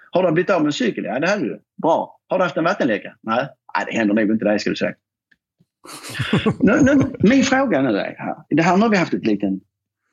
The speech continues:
ordbajseri och ett resonemang här. Grejen är det. När jag har haft det här resonemanget, hur många tror du av de kunder som jag får ha det här resonemanget med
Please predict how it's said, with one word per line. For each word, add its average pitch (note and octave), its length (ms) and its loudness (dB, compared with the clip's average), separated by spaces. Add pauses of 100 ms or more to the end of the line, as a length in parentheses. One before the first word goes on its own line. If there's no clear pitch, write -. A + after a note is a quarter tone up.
(120)
ordbajseri A2+ 880 0
och F2+ 40 -2
ett F2+ 100 -8
resonemang G2 640 0
här. - 140 -6 (460)
Grejen C#4 420 4
är G2+ 100 0
det. G#2+ 140 -4 (720)
När F#3 160 4
jag C4 100 0
har C4 200 -2
haft G3 180 -4
det E3 60 0
här C#3+ 160 0
resonemanget, G#2+ 680 -4 (1000)
hur D4 280 4
många C4 420 2
tror A#2 340 0
du - 180 -10 (160)
av C3+ 220 0
de C#3 260 2
kunder C#3 400 2
som C3 140 -2
jag A2+ 180 -2
får A#2+ 80 -2
ha B2 160 0
det G#2 80 0
här A#2 120 0
resonemanget G2+ 580 0
med - 200 -4